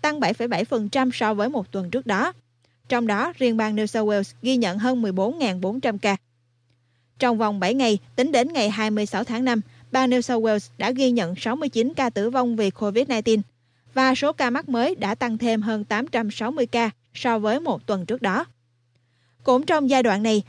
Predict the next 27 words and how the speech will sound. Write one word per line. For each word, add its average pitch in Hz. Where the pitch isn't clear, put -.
bang 240
Victoria 233
ghi 226
nhận 196
số 226
ca 254
mắc 254
covid 240
nineteen 226
tăng 214
mười 196
lăm 202
phần 175
trăm, 226
lên 269
hơn 262
mười 226
ngàn 208
sáu 220
trăm 247
ca 226
và 226
chín 233
trường 220
hợp 202
tử 190
vong. 226